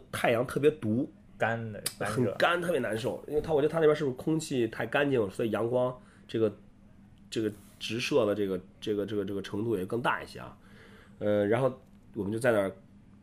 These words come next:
Speaker 1: 看了一会儿他们的练习，我就发现美国的A M，他们的这个水平真的是，我觉得，呃，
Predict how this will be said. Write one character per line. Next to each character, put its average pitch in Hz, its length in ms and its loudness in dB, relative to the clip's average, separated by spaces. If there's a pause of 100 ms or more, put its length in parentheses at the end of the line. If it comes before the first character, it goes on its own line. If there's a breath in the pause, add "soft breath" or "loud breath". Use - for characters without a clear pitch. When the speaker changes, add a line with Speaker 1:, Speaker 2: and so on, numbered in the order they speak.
(240)
Speaker 1:
看 - 180 2
了 107 60 0
一 95 40 -2
会 87 60 -6
儿 - 20 -14
他 107 80 -6
们 101 140 -4
的 101 60 -2
练 87 120 -4
习， 80 320 -10 (640 soft breath)
我 95 140 -2
就 98 40 -2
发 107 160 -2
现 110 120 2
美 95 180 2
国 87 160 -2
的 101 260 2 (100)
A 95 120 -2
M， 87 220 0 (680 loud breath)
他 - 180 -2
们 117 140 4
的 98 100 0
这 95 160 -2
个 87 120 -4
水 82 200 -8
平 82 240 -6
真 131 200 2
的 95 120 0
是， 85 140 -8
我 80 140 -8
觉 95 160 -2
得， 104 340 0 (460 loud breath)
呃， 90 500 0